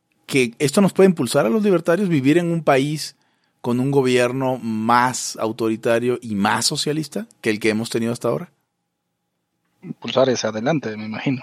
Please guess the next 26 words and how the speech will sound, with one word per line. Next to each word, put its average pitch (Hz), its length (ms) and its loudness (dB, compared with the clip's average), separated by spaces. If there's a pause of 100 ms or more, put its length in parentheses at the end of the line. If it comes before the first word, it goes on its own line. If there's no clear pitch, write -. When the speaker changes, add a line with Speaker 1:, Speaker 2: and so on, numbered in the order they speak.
Speaker 1:
No, 185 80 2
no, 233 80 4
no, 233 100 4
Speaker 2:
Hacia - 180 -2
Speaker 1:
sí, 175 60 0
no, 220 160 4
Speaker 2:
arriba. 123 160 0
Speaker 1:
impu-, 120 140 -4
o 117 80 -2
sea, 117 160 0
si - 120 -6
nos 117 160 -2
sirve 190 300 2
de 110 80 2
algo, 120 380 2
no, 143 200 0
pero 82 320 -6 (340)
uno, 170 280 2
uno 175 260 4
por 135 160 6
uno, 110 160 2
déjense 139 320 2
venir 113 240 2
de 107 100 2
a 82 40 -4
uno. 58 240 -10